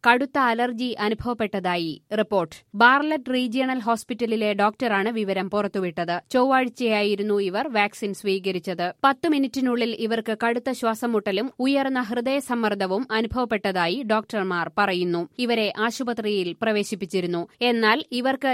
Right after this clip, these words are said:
ഇപ്പോൾ ആരോഗ്യ പ്രശ്നങ്ങളൊന്നുമില്ലെന്ന് ഡോക്ടർമാർ അറിയിച്ചു. ബ്രിട്ടനിൽ സമാനമായ സംഭവം റിപ്പോർട്ട് ചെയ്തിരുന്നു.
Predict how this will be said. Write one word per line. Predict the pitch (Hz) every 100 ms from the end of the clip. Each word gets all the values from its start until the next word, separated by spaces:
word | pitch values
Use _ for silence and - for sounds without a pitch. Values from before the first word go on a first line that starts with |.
| -
ഇപ്പോൾ | 226 233 226 208 214
ആരോഗ്യ | 240 254 262
പ്രശ്നങ്ങളൊന്നുമില്ലെന്ന് | 262 226 233 220 214 226 254 202 190 185 233
ഡോക്ടർമാർ | 220 220 220 196 175 -
അറിയിച്ചു. | 180 196 190 160 180 - -
ബ്രിട്ടനിൽ | 247 247 294 294 277
സമാനമായ | 247 240 262 277 269 262
സംഭവം | 240 226 208 226 220
റിപ്പോർട്ട് | 208 220 214
ചെയ്തിരുന്നു. | 220 196 185 185 185